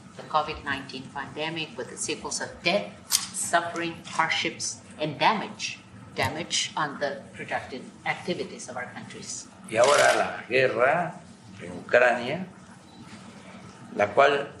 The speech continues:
Speaker 2: no solo ha dejado dolor y destrucción, sino que agravó la crisis económica e impulsó la espiral inflacionaria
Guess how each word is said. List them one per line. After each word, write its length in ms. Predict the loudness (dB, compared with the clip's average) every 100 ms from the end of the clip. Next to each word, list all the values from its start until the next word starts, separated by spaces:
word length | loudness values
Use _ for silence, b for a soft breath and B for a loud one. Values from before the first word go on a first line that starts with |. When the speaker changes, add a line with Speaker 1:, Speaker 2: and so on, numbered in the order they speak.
| -8
Speaker 2:
no 140 | -2 0
solo 320 | 2 4 6
ha 60 | 4
dejado 420 | 6 6 4 4
dolor 560 | 2 4 6 4 0 -10 -18 -20 -20 -20 -18 -16 -10
y 120 | -2
destrucción, 840 | -2 -2 -4 -2 0 2 2 0 -6 -4 0 0 -2 -6 -12 -2 0 0 -4 -10 -14 -14 -14 -16 -16 -16 -18 -18 -8
sino 400 | -4 -2 0 -2
que 140 | 4 4
agravó 420 | 6 6 8 6
la 200 | 6 4
crisis 420 | 0 2 2 2
económica 840 | 0 -2 0 0 -2 -4 -4 -4 -10 -20 -16 -12 -12 -12 -16 -18 -20 -18 -18 -10
e 80 | -4
impulsó 680 | -2 0 0 4 6 4 -2 -12 -18 -20 -20 -20 -18 -18 -16 -4
la 80 | -2
espiral 480 | 0 4 8 8 6
inflacionaria 960 | 0 0 0 0 4 4 4 -4 -6